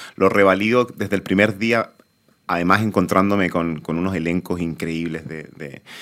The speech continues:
gente primero maravillosa y por supuesto con un talento vocal teatral que hace que todo esto se ebulla en un sentido de construcción de un drama que, bueno, todos quizás o-,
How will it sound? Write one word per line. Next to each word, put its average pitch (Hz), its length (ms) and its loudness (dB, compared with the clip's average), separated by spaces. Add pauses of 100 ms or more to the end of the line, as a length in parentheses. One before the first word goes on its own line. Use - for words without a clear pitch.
(580)
gente - 680 4
primero 113 340 10
maravillosa 107 640 6
y - 20 4
por 98 140 -2
supuesto 95 420 -2
con 90 120 -2
un 98 220 -4
talento 92 520 -4
vocal 90 420 -2
teatral 87 580 -2
que 101 140 -4
hace 95 180 -6
que 92 120 -8
todo 98 200 0
esto 92 220 -4
se 80 400 -2 (2250)
ebulla 139 540 2 (680)
en 120 120 -4
un 123 120 -4
sentido 117 500 2
de 113 140 8
construcción 117 1040 0
de 113 100 4
un 113 220 0
drama 113 400 6
que, 110 360 2
bueno, 87 300 2
todos - 400 4
quizás - 640 -2
o-, - 180 -6